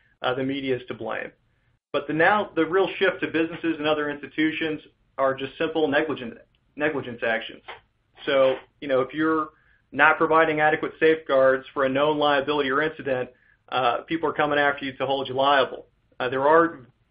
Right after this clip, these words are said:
tons of different issues, and we can have an entire, uh, different program based on, you know, class action certification and what the, the harm analysis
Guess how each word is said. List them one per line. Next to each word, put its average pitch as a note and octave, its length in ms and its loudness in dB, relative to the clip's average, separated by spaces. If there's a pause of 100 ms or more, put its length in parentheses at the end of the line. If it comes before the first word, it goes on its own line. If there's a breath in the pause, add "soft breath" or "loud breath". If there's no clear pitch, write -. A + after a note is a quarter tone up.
(220)
tons G3 220 2
of E3+ 80 0
different F3+ 340 2
issues, F3+ 220 -4
and D#3 80 -4
we C#3+ 80 0
can D3 80 2
have D3+ 140 4
an C3 100 -2
entire, F3 640 0 (360 soft breath)
uh, B2 160 0 (120)
different D#3 300 -2
program D#3 840 2
based D3 340 0
on, C3+ 420 -2 (380)
you - 120 -8
know, B2 280 -2 (300)
class D#3 320 6
action D3+ 480 4
certification D3 720 -2
and C3+ 140 -6
what C#3 160 -2
the, C3 260 -8
the B2 80 -6
harm D3 300 -2
analysis C#3+ 460 0